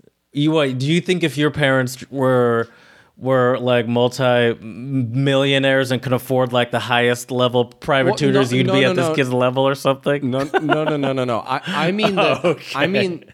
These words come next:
Speaker 2: no, Jared, what I mean here is that based on standard university classes, they're not offered at this pace.
Speaker 1: Oh,
Speaker 2: So
Speaker 1: yes,
Speaker 2: either
Speaker 1: that's a great
Speaker 2: that's
Speaker 1: point.
Speaker 2: what
Speaker 1: How
Speaker 2: I
Speaker 1: can you
Speaker 2: mean.
Speaker 1: even, yes,
Speaker 2: That's
Speaker 1: yeah,
Speaker 2: what I
Speaker 1: like,
Speaker 2: mean.
Speaker 1: how can
Speaker 2: How,
Speaker 1: you
Speaker 2: how is he
Speaker 1: accelerate
Speaker 2: even
Speaker 1: through
Speaker 2: doing
Speaker 1: these
Speaker 2: it?
Speaker 1: things so quickly?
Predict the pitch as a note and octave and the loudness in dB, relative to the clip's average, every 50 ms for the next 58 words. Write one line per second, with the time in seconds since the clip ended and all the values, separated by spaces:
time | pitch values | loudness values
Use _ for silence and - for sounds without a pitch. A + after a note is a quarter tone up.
0 | _ _ - E3 E3+ D#3+ E3+ D#3 C#3+ B2 C#3 C3 A#2+ A#2+ C3 D3 D3+ D3+ C#3+ C3+ | _ _ -12 -8 -4 -2 -2 -2 -2 -2 -2 -4 -2 -2 -4 -4 -4 -2 -2 -2
1 | C#3 D3+ E3 F#3+ G3 D3+ E3 D3+ C3 - C3+ A#2+ G#2 A2 A#2 A#2+ A2+ G#2+ G#2+ - | -2 -2 -2 -4 -4 -4 -4 -4 -4 -4 -4 -6 -6 -6 -4 -4 -2 -4 -4 -8
2 | - _ _ _ _ _ _ _ _ _ _ _ - A2 - D#3 D#3 E3+ G3 F#3 | -14 _ _ _ _ _ _ _ _ _ _ _ -20 -8 -4 -2 -2 0 -2 -4
3 | - - F3 E3 D#3 D3+ C#3+ C#3 - - - - - - - - - - D#3+ E3 | -4 -2 -2 0 0 0 -2 -4 -6 -10 -20 -16 -12 -10 -8 -8 -6 -4 -4 -4
4 | E3 E3+ E3 D#3 D3 C#3 C#3+ C#3+ C#3+ B2+ A#2 B2+ C3+ C#3 - - B2+ A#2+ A2+ - | -2 -2 -4 -4 -4 -4 -4 -2 -4 -4 -4 -4 -4 -4 -4 -4 -4 -4 -4 -4
5 | - D3 D#3 F#3 G3+ F#3+ - - B2 G#2 F2+ F#2+ A#2 A2+ B2+ C3+ C3 B2+ - - | -4 -4 -2 -2 -2 -4 -4 -4 -4 -4 -4 -4 -4 -2 -2 -2 -4 -4 -6 -4
6 | B2 B2+ C#3 - - C3 G2+ D2+ G#2 - G#2 F#2 - - - - C3 A#2+ F2+ - | -4 -2 -2 -2 -4 -6 -6 -6 -6 -6 -8 -6 -4 -4 -4 -2 -2 -2 -2 -4
7 | - - - - - _ - - - - _ - D3 E3 F3+ G3 G3 F3 D#3 B2 | -8 -14 -16 -16 -18 _ -20 -20 -20 -20 _ -4 -2 0 2 2 2 2 0 0
8 | B2+ C3+ C3 F3 G3 G#3 G3 D#3 F3+ E3+ E3 F3 - E3+ E3+ B2 C3 D3+ D3 C3 | 0 2 2 4 4 4 4 2 2 2 2 2 0 0 -2 0 0 0 0 2
9 | B2+ C3+ D3 D#3 C#3+ A#2+ A2+ B2 B2+ D#3 F#3+ F#3 E3 D#3+ D#3+ D#3 D3+ C#3 C#3 C3 | 2 2 2 2 2 2 2 2 2 2 2 2 2 2 2 2 2 2 0 0
10 | B2+ A#2+ A2 A#2 B2+ B2+ A2+ G2+ F#2+ A#2 A#2+ C3 - G#2 G2 F#2+ - - B2 - | 0 0 -2 0 0 2 2 0 0 0 0 0 0 0 0 0 2 2 2 2
11 | - D3 D3+ - C3 A#2+ D#3 D3+ C#3 B2+ - C3+ C#3 C#3+ C#3 C#3+ C#3+ C#3 C3 B2 | 2 0 2 2 2 2 2 2 0 -2 -2 0 2 2 4 4 2 2 2 2
12 | A#2+ A2+ A2 B2+ B2 B2 A#2+ A2 - A#2 G#2 D2+ - B2 A#2+ A#2 - - A#2+ A2 | 0 0 0 0 2 2 4 4 2 2 0 -2 -2 -4 -4 -4 -4 -4 -4 -4
13 | - - C#3 C3+ C3 B2 G2+ F#2+ F2+ F#2 G2+ | -2 -2 -2 -2 -2 -4 -4 -4 -6 -6 -10